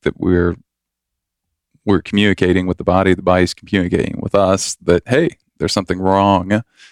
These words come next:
We need to address this. I need your attention here right now," type thing. Um, Michelle Norris, uh, we're, we're together. Uh, me, her, Keith, a bunch of other people. She had a really bad leg cramp.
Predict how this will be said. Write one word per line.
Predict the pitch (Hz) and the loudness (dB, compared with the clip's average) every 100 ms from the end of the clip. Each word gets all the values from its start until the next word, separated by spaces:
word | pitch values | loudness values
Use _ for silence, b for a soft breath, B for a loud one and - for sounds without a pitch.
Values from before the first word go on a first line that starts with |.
| b - | b -2
We | 95 | 0
need | 92 90 | 0 0
to | - | -2
address | 85 98 95 - | 0 0 0 -2
this. | - 87 - | -4 -4 -4
I | |
need | 90 90 - | -4 -4 -2
your | |
attention | - - 95 95 - - 104 | -2 -2 -6 -6 -8 -12 -8
here | 101 - 123 _ _ _ _ - | -6 -6 -8 _ _ _ _ -6
right | - - | -4 -2
now," | 107 120 - _ _ _ - | -2 -4 -12 _ _ _ -8
type | - | -8
thing. | - 78 95 - B B B B B _ | -2 -2 -2 -8 B B B B B _
Um, | 104 98 92 90 90 _ _ - | 0 2 4 2 -2 _ _ -6
Michelle | 104 - 107 | -2 0 0
Norris, | 92 95 87 101 - - - | 0 0 0 -2 -8 -12 -8
uh, | - 92 - - _ - | -4 -2 -4 -8 _ -2
we're, | 104 98 95 90 - | 2 4 4 2 0
we're | 104 98 | 2 2
together. | - - - 92 90 90 90 _ _ _ _ _ - | 0 -4 -2 0 2 0 -2 _ _ _ _ _ -2
Uh, | 98 92 90 90 - | 0 2 0 -4 -4
me, | 104 | 0
her, | 98 101 95 | 2 2 2
Keith, | - 98 98 - | 0 0 0 -2
a | |
bunch | 101 - | -6 -2
of | - | -2
other | 92 | -2
people. | - 98 - | -4 -8 -6
She | - | -2
had | 95 | -2
a | 92 | -2
really | 95 95 92 | -2 0 0
bad | 90 87 - | -2 -4 -4
leg | - 110 | -2 -2
cramp. | - 95 87 - | -2 -2 0 -2